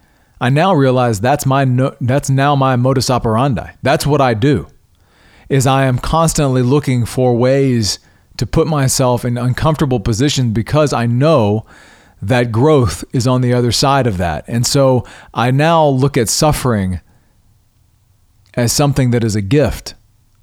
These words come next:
And we, we are all going to be faced with suffering in our lives. At some point in time, it is only a matter of time.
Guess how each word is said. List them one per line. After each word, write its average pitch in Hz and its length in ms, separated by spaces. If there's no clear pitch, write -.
And 131 120
we, 151 260
we 143 200
are 151 140
all 180 420
going 147 280
to 135 40
be 135 120
faced 143 360
with 120 120
suffering 139 480
in 113 80
our 110 100
lives. 120 580
At 135 200
some 160 260
point 147 280
in - 20
time, 143 340
it 123 100
is 120 200
only 151 340
a 123 60
matter 110 340
of 87 100
time. 90 460